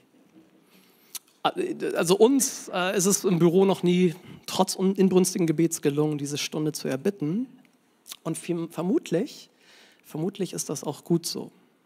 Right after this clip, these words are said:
Und das verankere ich wieder in der Bibel. Ich lese euch die Verse elf und vierzehn vor. Da steht, „Alles hat Gott so eingerichtet, dass es schön ist zu seiner Zeit.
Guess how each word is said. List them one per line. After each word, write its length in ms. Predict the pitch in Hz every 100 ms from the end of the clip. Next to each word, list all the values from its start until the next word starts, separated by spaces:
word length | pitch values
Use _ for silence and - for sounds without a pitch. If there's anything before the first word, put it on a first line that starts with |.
| _ _ _ _ _ -
Und 120 | 151
das 80 | 185
verankere 400 | - - 180 175
ich 160 | 165 -
wieder 180 | 185 156
in 80 | 147
der 100 | 143
Bibel. 300 | 151 135 127
Ich 120 | -
lese 160 | 180
euch 80 | 156
die 120 | -
Verse 480 | - 156 151 160 -
elf 220 | 156 160
und 100 | 160
vierzehn 360 | - 160 - 135
vor. 200 | - 139
Da 100 | 147
steht, 380 | - 175 180 - - - - - - -
„Alles 420 | - 190 262 285 -
hat 280 | 160 -
Gott 420 | 175 220 311 - -
so 260 | 165 160 240
eingerichtet, 1000 | 180 208 220 180 151 - - 190 202 -
dass 120 | 160
es 140 | 180 -
schön 320 | - 202 233
ist 300 | 196 - -
zu 100 | 160
seiner 340 | 147 170 190
Zeit. 540 | 190 - 143 113 -